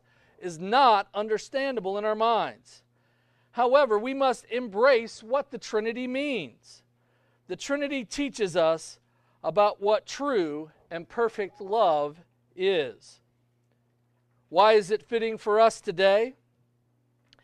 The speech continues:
In light of recent events in the life of this church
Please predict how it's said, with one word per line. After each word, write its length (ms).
In 80
light 240
of 100
recent 500
events 600
in 80
the 80
life 280
of 120
this 240
church 520